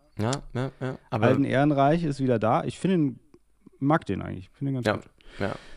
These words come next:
Speaker 2: So, also Cocaine Bear habe ich gesehen. Dann habe ich einen tollen Film gesehen, den kann ich wirklich empfehlen. Und zwar ist das Sisu.
Speaker 1: Du, hab ich auch schon auf meinem Plan stehen. Soll ja
Speaker 2: Ja.
Speaker 1: ein bisschen wie so John Wick im Zweiten Weltkrieg, ist es?
Speaker 2: Mm,
Speaker 1: John Wick im
Speaker 2: am
Speaker 1: Zweiten
Speaker 2: Ende
Speaker 1: Weltkrieg.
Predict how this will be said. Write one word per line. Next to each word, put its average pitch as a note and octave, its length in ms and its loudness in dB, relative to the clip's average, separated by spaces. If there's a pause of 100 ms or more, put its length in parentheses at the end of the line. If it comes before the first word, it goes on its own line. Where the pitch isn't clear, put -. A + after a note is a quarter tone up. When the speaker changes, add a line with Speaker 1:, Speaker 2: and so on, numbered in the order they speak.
(120)
Speaker 2:
So, C3 320 4
also C#3 260 8
Cocaine D#3+ 320 2
Bear F3 80 8
habe D#3 100 6
ich D3 60 -4
gesehen. D#3 240 4
Dann D#3 100 6
habe F3+ 100 6
ich D#3+ 60 0
einen D#3 100 6
tollen F3 240 6
Film F#3+ 200 4
gesehen, D3 460 4
den C#3 240 4
kann D3 140 2
ich C#3 120 -2
wirklich E3 160 4
empfehlen. D#3+ 340 4
Und A#2+ 100 0
zwar C#3 120 4
ist - 80 0
das - 260 -2
Sisu. D#3 540 2 (1300)
Speaker 1:
Du, G#3 280 4 (280)
hab D#3+ 180 2
ich - 180 0
auch G#3+ 200 8
schon G3 160 6
auf F3 100 6
meinem F3 160 4
Plan F3 300 2
stehen. D3+ 340 2 (160)
Soll D3 160 4
ja F#3 40 10
Speaker 2:
Ja. - 20 10
Speaker 1:
ein F3 40 2
bisschen F3+ 300 4
wie F3+ 100 2
so D#3+ 200 0 (260)
John E3 260 6
Wick G#3+ 280 4
im F#3 420 6 (140)
Zweiten A#3 340 4
Weltkrieg, A#3+ 420 4
ist A3 140 -2
es? D4+ 280 -6
Speaker 2:
Mm, B2 320 6
Speaker 1:
John D#3 180 8
Wick - 120 6
im G3 60 8
Speaker 2:
am A#2 60 4
Speaker 1:
Zweiten E3 240 6
Speaker 2:
Ende D3+ 100 8
Speaker 1:
Weltkrieg. C3 220 6